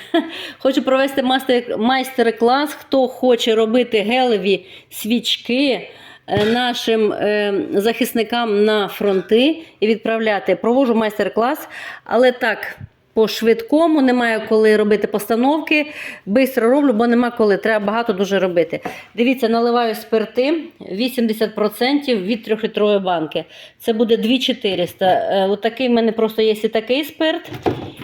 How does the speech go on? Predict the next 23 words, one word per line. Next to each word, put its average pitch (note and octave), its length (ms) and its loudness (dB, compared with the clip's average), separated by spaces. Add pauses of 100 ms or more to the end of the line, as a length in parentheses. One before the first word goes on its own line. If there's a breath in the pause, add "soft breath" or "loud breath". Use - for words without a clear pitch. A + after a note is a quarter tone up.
(160)
і B3 340 -2
такий A#3 340 -2
спирт, F3 400 -4
два G3+ 200 -2
кольори. A3 560 0 (960 loud breath)
Це A#3 120 -4
будуть G#3+ 240 -2
жовті C4 520 2
кольори, D#4+ 540 2
це C#4 160 -4
будуть A#3+ 220 2
сині, C4 300 2
зелені. F#3 500 0 (1000 loud breath)
Вісімдесят D4 480 2
процентів C#4+ 500 0
від A#3+ 160 0
трьох C4 260 2
літрів, C4 500 0
е, G3+ 300 2 (140)
спирт C#4+ 380 -2
іде A#3 180 2
в G#3+ 80 0
літрах, A#3 500 0